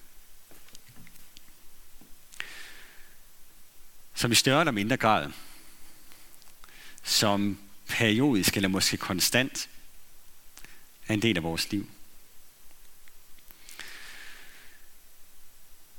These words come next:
Det er en nærmest klassisk bibeltekst, den vi har læst i dag. Stormen på søen. Jesus, der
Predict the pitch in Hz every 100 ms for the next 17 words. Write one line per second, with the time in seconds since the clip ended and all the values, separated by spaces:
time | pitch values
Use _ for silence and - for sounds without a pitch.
0 | - - - - - - 120 110 101 98
1 | 95 92 87 82 - - - - - -
2 | - - - - - - 104 92 92 -
3 | - - - 104 110 117 - 120 135 -
4 | - - - - - - - - - 107
5 | 76 - 78 - - - 92 87 76 87
6 | 85 - 78 82 - - - - - -
7 | - 107 76 78 90 95 92 71 - -
8 | - - - - - - - - 95 98
9 | 107 - 87 78